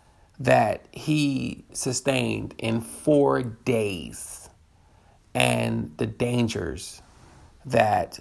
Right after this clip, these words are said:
this could potentially have on his life. I, um,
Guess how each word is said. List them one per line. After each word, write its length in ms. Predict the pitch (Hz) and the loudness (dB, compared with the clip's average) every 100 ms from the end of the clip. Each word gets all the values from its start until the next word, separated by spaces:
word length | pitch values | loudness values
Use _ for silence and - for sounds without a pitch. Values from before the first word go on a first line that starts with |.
| - | -16
this 540 | 78 127 120 117 - - | -6 0 0 0 -4 -6
could 220 | - - | -6 -4
potentially 580 | 113 - 127 117 107 104 | -4 0 0 0 -2 0
have 320 | 120 110 98 | 2 2 0
on 120 | 107 | -2
his 200 | 104 101 | -4 -2
life. 600 | 104 107 - - - - - - _ _ _ _ _ _ _ - - - - - _ - | 0 0 0 -10 -12 -14 -20 -20 _ _ _ _ _ _ _ -20 -20 -20 -20 -20 _ 4
I, 300 | 160 151 151 | 6 8 10
um, 680 | 151 147 143 143 135 113 | 10 10 8 6 2 -4